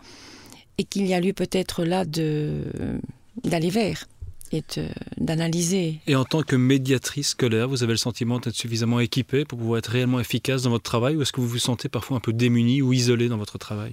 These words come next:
Speaker 1: Non, du tout. Je veux dire, bon, ça fait quand même une vingtaine d'années maintenant que,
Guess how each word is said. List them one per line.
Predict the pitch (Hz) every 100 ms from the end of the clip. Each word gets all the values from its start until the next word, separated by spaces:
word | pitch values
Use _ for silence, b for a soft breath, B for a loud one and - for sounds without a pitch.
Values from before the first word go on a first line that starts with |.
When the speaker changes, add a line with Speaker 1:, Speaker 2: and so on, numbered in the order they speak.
| 123 -
Speaker 1:
Non, | 190 165
du | 170
tout. | - 139 - 165
Je |
veux | 160
dire, | 175 165
bon, | 156 - - -
ça | 165
fait | 165
quand | 165
même | 165
une | 165
vingtaine | 165 - 165
d'années | 160 160 165
maintenant | 160 - 175
que, | 156 156